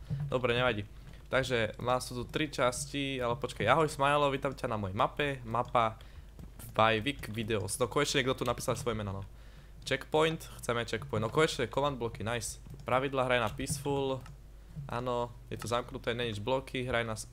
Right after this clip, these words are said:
game mode nula mám. Môžeš dať, OK, OK, OK. Sú tu tri veci, parkour, quiz, dropper, základné veci, smile, smileové ponožky.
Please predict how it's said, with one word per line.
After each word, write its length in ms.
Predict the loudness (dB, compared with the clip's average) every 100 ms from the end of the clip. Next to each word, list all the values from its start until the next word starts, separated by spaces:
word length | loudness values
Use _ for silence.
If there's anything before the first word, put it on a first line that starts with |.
| -6
game 240 | -4 -2
mode 160 | -4 -6 -6
nula 240 | -2 0
mám. 400 | 2 0 -2 -8 -12 -14 -14 -8 -4
Môžeš 240 | -2 -4
dať, 20 | -4 -4
OK, 200 | -4 -4 -6 -6
OK, 160 | -8 -8
OK. 180 | -8 -8 -10 -10 -14 -16 -16 -16 -14
Sú 160 | -10 -10
tu 80 |
tri 160 | -4 2
veci, 320 | 2 0 -4
parkour, 400 | 2 2 2 -6
quiz, 240 | -6 -6 -2
dropper, 480 | -2 0 0 2
základné 400 | 2 0 -2 -2
veci, 400 | -2 -4 -2 -4 -6 -14 -14
smile, 400 | -8 -2 0 -2 -8 -16
smileové 400 | -6 0 4 4
ponožky. 560 | 4 2 2 2 0